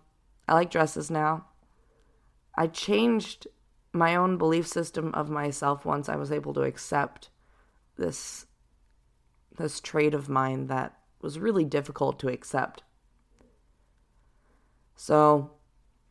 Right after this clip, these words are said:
um, I don't know if that, if that story helped anybody out there. If there's a part of yourself that you really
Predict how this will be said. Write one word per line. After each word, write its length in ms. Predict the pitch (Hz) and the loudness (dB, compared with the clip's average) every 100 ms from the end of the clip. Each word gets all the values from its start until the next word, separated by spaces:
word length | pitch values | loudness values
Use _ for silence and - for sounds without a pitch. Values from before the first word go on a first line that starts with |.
| _ _ - | _ _ -6
um, 480 | 156 151 151 151 156 - _ _ _ _ _ _ - | 4 6 8 6 0 -14 _ _ _ _ _ _ 6
I 120 | 233 | 8
don't 140 | 233 | 10
know 200 | 202 190 | 10 10
if 140 | 185 - | 10 10
that, 360 | 170 165 - - | 12 12 10 -4
if 80 | 160 156 | -2 2
that 160 | 156 | 2
story 320 | - 160 147 | 2 2 4
helped 320 | 135 139 139 147 | 4 0 0 -2
anybody 500 | 139 139 139 131 135 | -2 -2 -2 -2 -2
out 200 | 135 - | -2 -2
there. 320 | 135 135 143 _ - | -2 -4 -8 _ -8
If 140 | 156 | -4
there's 180 | 160 156 | 0 0
a 60 | 156 | -2
part 280 | - 156 | 4 4
of 140 | 156 151 | 4 2
yourself 460 | 147 139 160 143 | 0 2 0 0
that 100 | - | -2
you 200 | 147 147 | -2 -2
really 500 | 143 151 151 147 147 | 0 2 2 0 -4